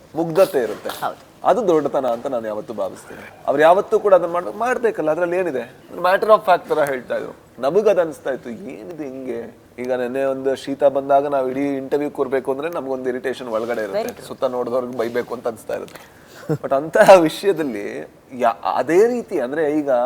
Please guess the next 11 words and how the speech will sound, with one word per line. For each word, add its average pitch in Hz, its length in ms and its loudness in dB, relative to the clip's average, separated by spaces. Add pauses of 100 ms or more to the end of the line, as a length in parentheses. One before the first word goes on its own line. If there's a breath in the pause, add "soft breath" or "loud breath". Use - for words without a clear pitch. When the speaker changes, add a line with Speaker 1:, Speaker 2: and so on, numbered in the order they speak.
(300)
Speaker 1:
ಅವ್ರ 127 340 2
ಒಳಗಡೆ 190 380 4
ಏನಾಗ್ತಿತ್ತು 185 520 0
ಅಂತ 165 160 -6
ನಾವ್ 151 200 -2
ಯಾವತ್ತೂ 147 280 0
ನೋಡಕ್ಕೆ 135 400 -2
ಆಗ್ಲಿಲ್ಲ, 107 440 -4 (260)
ಅವ್ರು 139 160 -6
ತೋರ್ಸ್ಕೊಡ್ಲಿಲ್ಲ. 151 600 -2
ಯಾಕೆಂದ್ರೆ 180 880 2